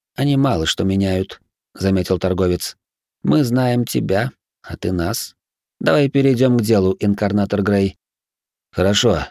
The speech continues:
следуй за мной». Я отключил сегмент силового остекления и вышел на открытую кольцеобразную галерею.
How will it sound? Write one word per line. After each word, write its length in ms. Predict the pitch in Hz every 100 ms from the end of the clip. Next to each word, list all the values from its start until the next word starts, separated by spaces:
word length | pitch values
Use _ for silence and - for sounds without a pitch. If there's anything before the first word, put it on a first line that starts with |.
| _ -
следуй 340 | 135 131 120
за 140 | 120
мной». 340 | 123 98 71 - _ _ _ _ _ _ _ -
Я 180 | 78 104
отключил 460 | 117 135 131 151
сегмент 500 | 131 123 117 131 123 104
силового 520 | 117 110 110 104 101
остекления 680 | 101 104 117 127 117 110 104
и 200 | - 101
вышел 360 | 123 - 117
на 200 | 107 101
открытую 560 | 98 - 104 107 101 98
кольцеобразную 920 | 101 92 98 92 92 92 87 92 90
галерею. 640 | 85 87 85 78 69 62